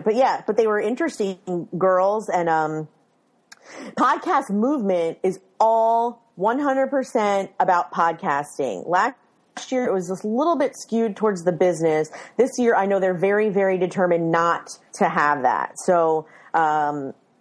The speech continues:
it's one hundred percent podcasters. I felt more, first of all, it's more intimate than it, than, um, New Media Expo, just in general. And I went to both last year as well. And I can say that Podcast Movement was, it felt more intimate than New Media Expo, only because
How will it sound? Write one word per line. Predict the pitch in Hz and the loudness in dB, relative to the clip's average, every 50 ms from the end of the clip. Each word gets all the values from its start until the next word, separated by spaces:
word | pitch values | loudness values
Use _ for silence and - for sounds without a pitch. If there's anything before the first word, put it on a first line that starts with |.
| _ _ | _ _
it's | - 185 185 - _ | -4 -4 -4 -6 _
one | - 185 175 240 254 | -6 -2 0 0 0
hundred | 262 277 277 262 | 2 0 0 0
percent | - 254 - - - _ - 240 240 - | 0 -2 -4 -4 -4 _ -2 -2 0 0
podcasters. | - 208 196 190 190 - 208 196 196 - 190 180 - | 0 0 0 0 0 0 0 0 0 -2 -6 -2 -2
I | 202 202 | -2 -2
felt | 202 - - 269 269 277 269 - - _ - | 0 0 0 2 2 2 0 -4 -8 _ -8
more, | 202 185 190 196 196 202 202 202 202 202 208 - - _ _ _ _ _ _ _ _ _ | -4 -2 -2 0 0 0 0 0 0 -2 -4 -6 -10 _ _ _ _ _ _ _ _ _
first | - 294 - 285 | -2 0 2 2
of | 247 | 0
all, | 220 | 0
it's | 185 196 | 0 0
more | 214 214 185 - | 0 0 0 0
intimate | 190 202 - - 185 156 143 135 135 - - - - - | -2 -2 -2 -2 0 0 0 0 0 -4 -8 -10 -4 0
than | 180 175 | 0 0
it, | 170 - - - | 0 0 -4 -6
than, | - 165 185 170 165 160 160 - - | -2 0 2 2 2 0 0 0 2
um, | 160 151 143 143 143 139 - | 2 2 2 0 0 -4 -4
New | 175 160 165 170 | -4 -2 -2 -2
Media | 165 170 160 170 | 0 0 2 2
Expo, | - 156 165 160 - - 175 170 156 | 2 2 0 -2 -2 -2 -2 0 0
just | - 277 - | 0 0 2
in | 262 240 226 | 2 0 2
general. | 151 196 190 175 165 143 131 - | 2 2 2 2 2 2 2 2
And | 180 208 | 2 2
I | 233 | 2
went | 262 285 - | 0 0 -2
to | 262 | -2
both | 190 - 240 233 220 226 | 0 2 2 2 2 0
last | 220 196 196 190 - - | 0 0 0 -2 -4 -4
year | 196 185 180 | -2 0 0
as | 175 160 151 | -2 -2 0
well. | 156 165 160 156 165 214 247 277 254 - - - _ - | 0 2 2 2 2 0 0 -2 -6 -10 -20 -14 _ -4
And | - | -2
I | 202 | -2
can | - 220 208 208 | 0 -2 -2 -2
say | - 220 208 202 | 0 0 0 2
that | 185 190 185 180 180 185 - - - _ _ _ _ _ _ _ _ - | 2 2 4 2 2 0 -2 -6 -10 _ _ _ _ _ _ _ _ 0
Podcast | 226 240 240 240 285 240 226 226 | 0 0 2 2 0 -2 -2 0
Movement | 220 220 214 196 196 180 - _ _ _ _ _ - | -2 -2 0 -2 -2 -4 -8 _ _ _ _ _ -4
was, | 180 185 175 165 - - - | -4 -4 -4 -4 -6 -6 -4
it | 202 185 - - - | -4 -4 -4 -2 0
felt | 254 254 262 - - | 0 0 0 -2 -2
more | 214 208 214 202 | -2 -2 0 0
intimate | 196 196 202 - - 202 190 180 180 | -2 -4 -4 -4 -4 -4 -4 -2 -2
than | 190 180 | -2 -2
New | 180 180 180 | -2 -2 -2
Media | 180 185 180 185 190 | -2 -2 -2 0 0
Expo, | 175 170 165 - - 185 156 - | 0 -2 -4 -2 -2 -2 0 0
only | 214 254 285 294 | 0 0 0 0
because | 240 240 190 - 233 208 196 196 190 190 | -2 -2 0 0 2 2 2 2 0 -2